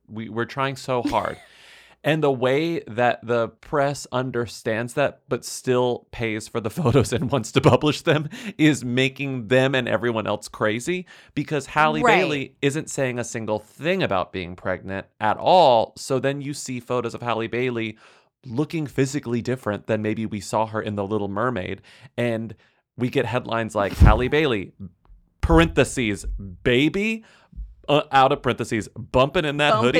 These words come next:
Speaker 1: hoodie.
Speaker 2: in
Speaker 1: New
Speaker 2: that hoodie?
Speaker 1: pics, new pics fuel pregnancy buzz. T M Z can't even put baby bump in the same space together without separating it into parentheses.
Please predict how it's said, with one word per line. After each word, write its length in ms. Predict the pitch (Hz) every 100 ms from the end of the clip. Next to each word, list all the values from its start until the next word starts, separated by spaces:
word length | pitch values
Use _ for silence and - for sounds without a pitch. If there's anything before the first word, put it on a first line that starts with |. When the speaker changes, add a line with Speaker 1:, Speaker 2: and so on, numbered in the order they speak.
| 247
Speaker 1:
hoodie. 40 |
Speaker 2:
in 60 | 240
Speaker 1:
New 40 | 226
Speaker 2:
that 140 | 214
hoodie? 300 | 233 247 311
Speaker 1:
pics, 240 | 403 - - - - 135
new 200 | 156 214
pics 380 | 220 190 -
fuel 280 | - 147 151
pregnancy 480 | 156 151 135 127 113
buzz. 280 | 101 95 -
T 200 | - 226
M 100 | 254
Z 140 | 226
can't 180 | 202 202
even 160 | 196 190
put 240 | 185 185
baby 300 | 113 127 139
bump 280 | 127 123 123 -
in 220 | 127 131
the 120 | 120
same 320 | 120 127 113 110
space 360 | - 104 110
together 320 | - 104 98
without 360 | 98 98 98 90
separating 420 | 113 - 101 95
it 140 | 98 104
into 140 | 101
parentheses. 520 | - 98 98 - -